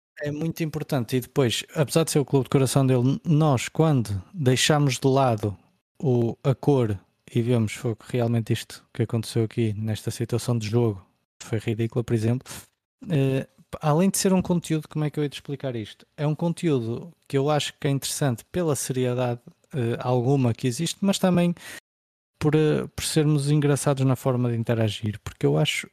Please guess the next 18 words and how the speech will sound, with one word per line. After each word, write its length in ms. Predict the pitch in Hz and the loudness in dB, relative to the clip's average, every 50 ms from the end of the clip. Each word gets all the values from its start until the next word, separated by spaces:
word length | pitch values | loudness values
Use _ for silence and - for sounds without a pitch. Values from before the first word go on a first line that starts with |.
| - 139 | -4 0
lá 120 | 139 135 | 0 0
está, 340 | 131 - - 117 107 107 - _ - - | 0 -2 -4 -6 -6 -6 -10 _ -20 -16
como 160 | - - 131 - | -12 -12 -12 -10
tu 120 | - 139 | -10 -10
disseste 440 | 131 131 127 - 143 127 - - 127 | -10 -10 -8 -8 -8 -8 -8 -8 -12
há 60 | 117 | -12
bocado, 440 | - _ - 123 123 120 - - 117 | -10 _ -4 -4 -4 -4 -6 -8 -8
e, 300 | 113 110 110 110 113 123 | -6 -6 -6 -8 -6 -4
e 60 | 117 | -2
é 80 | 117 113 | -2 -2
verdade, 380 | 110 113 113 123 120 120 117 - - - | -2 -2 0 0 0 0 0 -4 -8 -4
eu 220 | 165 139 139 131 | 0 0 0 0
quero 320 | - _ - 156 156 147 131 | -2 _ 0 0 2 2 0
ser 360 | - - - - 135 127 123 | -2 -2 0 2 2 2 2
um 140 | 131 127 117 | 2 0 0
pouco 320 | - 127 117 - - - | 0 -2 -2 -2 -4 -2
mais 220 | 120 113 113 107 113 | 0 0 0 2 0
entertainer 560 | 117 107 - - - - 120 117 117 131 160 | 0 0 -2 -6 -4 -2 -2 -2 -2 -4 -6